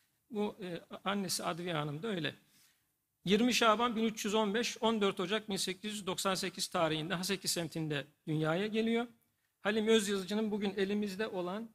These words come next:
efendim, nüfus hüviyet cüzdanında da işte bu gördüğünüz sıfır bir sıfır iki bin sekiz yüz doksan sekiz kaydı var. Az evvel okullarını, ilkokulunu söyledim Gülşen-i Marif'te. Yüz on altı numarayla, efendim, oraya şey oluyor, talebe oluyor. Evet,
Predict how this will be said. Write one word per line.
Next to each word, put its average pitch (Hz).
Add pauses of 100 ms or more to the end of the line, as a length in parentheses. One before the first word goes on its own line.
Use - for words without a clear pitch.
(320)
efendim, 180
nüfus 185
hüviyet 190
cüzdanında 185
da 180 (580)
işte 185
bu 208
gördüğünüz 165
sıfır -
bir 156
sıfır 160
iki 151
bin 170
sekiz 165
yüz 160
doksan 165
sekiz -
kaydı 170
var. - (400)
Az 185
evvel 180
okullarını, 165
ilkokulunu 151
söyledim 151
Gülşen-i 156
Marif'te. 147 (300)
Yüz 175
on 185
altı 175
numarayla, 170 (300)
efendim, 147
oraya 147
şey 143
oluyor, 147 (560)
talebe 160
oluyor. 143 (520)
Evet, 196